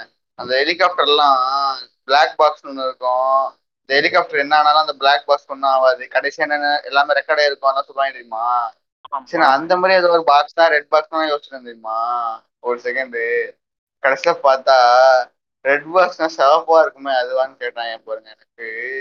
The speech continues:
Speaker 2: ஏன் டார்க் காமெடி
Speaker 1: சீரியஸா
Speaker 2: நண்பா,
Speaker 1: சொல்றேன்.
Speaker 2: சரி, சிரிங்க,
Speaker 1: ஏங்க,
Speaker 2: சிரிங்க
Speaker 1: நெல்சன்
Speaker 2: அப்படின்றாங்க.
Speaker 1: கிடைச்சாவேங்கண்ணே, பொச்சிலே சுட்டுருவாங்க அவனை,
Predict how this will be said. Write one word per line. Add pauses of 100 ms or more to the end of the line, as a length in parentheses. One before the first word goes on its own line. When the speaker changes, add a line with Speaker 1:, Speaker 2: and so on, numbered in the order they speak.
(960)
Speaker 2:
ஏன்
டார்க்
காமெடி (140)
Speaker 1:
சீரியஸா
Speaker 2:
நண்பா,
Speaker 1:
சொல்றேன்.
Speaker 2:
சரி, (880)
சிரிங்க, (500)
Speaker 1:
ஏங்க,
Speaker 2:
சிரிங்க
Speaker 1:
நெல்சன்
Speaker 2:
அப்படின்றாங்க. (340)
Speaker 1:
கிடைச்சாவேங்கண்ணே, (380)
பொச்சிலே
சுட்டுருவாங்க
அவனை,